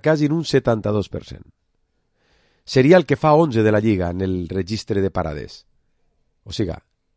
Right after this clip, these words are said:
entre lo que te tiren i pares, el tant per cent que eres capaç de, de parar.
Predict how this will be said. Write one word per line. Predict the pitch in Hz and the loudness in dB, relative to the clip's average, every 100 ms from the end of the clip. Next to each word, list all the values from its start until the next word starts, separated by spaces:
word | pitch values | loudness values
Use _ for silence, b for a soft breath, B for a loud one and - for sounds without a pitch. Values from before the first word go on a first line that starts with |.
| _ - | _ -10
entre | 101 110 101 | -8 -4 -2
lo | 98 | 0
que | 98 | -2
te | 95 | 0
tiren | 131 135 | 2 2
i | 131 | 2
pares, | 139 139 170 - _ _ _ _ _ _ _ _ - | 0 0 -4 -10 _ _ _ _ _ _ _ _ -10
el | 98 - | -6 -2
tant | 107 | -2
per | 98 87 | -2 -4
cent | 113 104 - _ _ _ _ _ _ _ | -2 -4 -6 _ _ _ _ _ _ _
que | 104 | -4
eres | 92 - | -4 -6
capaç | 90 98 87 87 | -6 -6 -6 -8
de, | 87 76 73 - _ _ _ _ _ | -8 -10 -14 -18 _ _ _ _ _
de | 98 95 | -10 -8
parar. | 80 50 | -8 -10